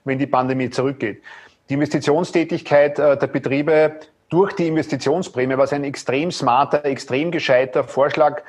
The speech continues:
war, das auch umzusetzen, gemeinsam mit der Regierung, die ist weiter auf einem gar nicht so schlechten Niveau. Dieses Instrument wird gut wahrgenommen, über zwei Komma sechs Milliarden beantragt und lösen zum jetzigen Zeitpunkt, weil wir kennen ja die Projektsummen,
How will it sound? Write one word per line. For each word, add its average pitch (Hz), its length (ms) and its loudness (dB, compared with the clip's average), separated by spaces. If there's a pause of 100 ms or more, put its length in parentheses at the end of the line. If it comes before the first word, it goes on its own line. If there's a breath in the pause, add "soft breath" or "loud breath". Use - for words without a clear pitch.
(280 loud breath)
war, 123 340 4
das 151 200 2
auch 139 140 2
umzusetzen, 131 640 -4
gemeinsam 123 440 -2
mit 135 140 -6
der 135 80 0
Regierung, 147 440 -2 (440 loud breath)
die 156 120 -4
ist - 180 -8
weiter 139 440 4
auf 147 240 2
einem 135 420 -2
gar 120 180 4
nicht 170 140 -4
so 151 120 -6
schlechten 131 440 -4
Niveau. 123 520 -2 (200)
Dieses 131 320 -6
Instrument 143 640 -4
wird 160 200 -4
gut 135 180 -4
wahrgenommen, 170 560 2
über 165 320 0
zwei 123 300 2
Komma 151 400 2
sechs - 340 -4
Milliarden 131 580 2
beantragt 151 640 0 (340 loud breath)
und 135 160 -4
lösen 147 340 -2
zum 147 140 -2
jetzigen 139 420 -2
Zeitpunkt, 143 520 0
weil 123 160 2
wir 123 100 -2
kennen 143 300 -2
ja 139 100 2
die 135 120 -6
Projektsummen, 170 800 -2